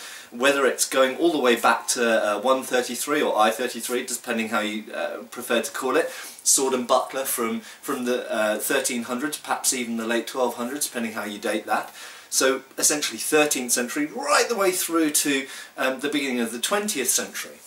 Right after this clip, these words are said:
And there's nothing that you can think up that would make sense to do with, for example, a sabre or a longsword or a rapier or a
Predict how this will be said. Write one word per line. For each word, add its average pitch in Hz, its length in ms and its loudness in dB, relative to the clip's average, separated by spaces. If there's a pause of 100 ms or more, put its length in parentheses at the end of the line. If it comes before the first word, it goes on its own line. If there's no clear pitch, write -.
(160)
And 147 280 4 (760)
there's 143 240 -2
nothing 175 540 0
that 151 320 4 (440)
you 170 360 -2
can 160 260 -4
think 143 420 0
up - 320 4 (300)
that 127 160 0
would 120 180 -4
make 151 420 2
sense - 640 4
to 247 120 -2
do 277 300 2
with, 110 260 0
for 117 200 0
example, 113 680 2
a 110 80 0
sabre 107 400 4
or 110 240 0
a 104 40 0
longsword 107 540 0
or 107 140 0
a 95 40 -6
rapier 104 420 0
or 110 280 -2
a 107 120 -2